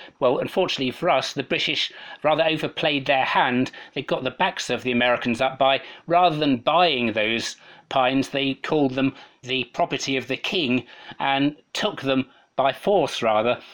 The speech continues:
And that really got on the noses of the American colonists. Uh, there was a massive riot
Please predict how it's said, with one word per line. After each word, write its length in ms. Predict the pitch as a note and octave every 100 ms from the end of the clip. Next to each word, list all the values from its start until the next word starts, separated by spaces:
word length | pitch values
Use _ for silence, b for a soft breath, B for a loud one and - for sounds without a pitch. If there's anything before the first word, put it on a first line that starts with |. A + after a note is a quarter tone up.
| B
And 80 | C#3+
that 160 | D#3 C#3+
really 380 | F3 F#3 D#3+
got 200 | D#3 C3
on 120 | C#3 C3+
the 80 |
noses 480 | C3 D3+ D3 C3+ B2
of 240 | C3+ A#2 -
the 80 |
American 480 | C3 C3+ C3+ - B2
colonists. 640 | - G#3+ D#3 A#2+ B2+ - - B B B
Uh, 200 | C3 C3
there 140 | C#3
was 120 | C#3+
a 60 | C#3
massive 440 | C3+ E3 E3+ C3+
riot 640 | B2 B2 E3+ D#3+ A#2+ -